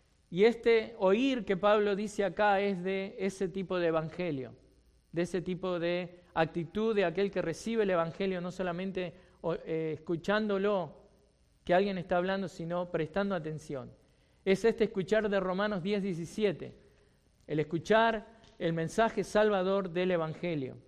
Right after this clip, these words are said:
Ahora, cuando dice que conocisteis el evangelio, esto habla de lo que es la parte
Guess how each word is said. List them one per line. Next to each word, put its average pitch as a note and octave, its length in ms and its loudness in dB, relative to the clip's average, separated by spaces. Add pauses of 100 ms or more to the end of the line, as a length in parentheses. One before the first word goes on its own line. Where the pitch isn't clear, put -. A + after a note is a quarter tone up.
(920)
Ahora, F3+ 480 4 (260)
cuando F#3 240 4
dice A#3 320 2
que F#3+ 160 0
conocisteis F#3 960 -2
el F3 80 4
evangelio, E3 640 2 (340)
esto A3 300 4
habla A3+ 260 4
de G3 100 0
lo F#3 120 0
que A3 80 0
es G#3+ 60 2
la F#3+ 180 2
parte G3+ 520 -2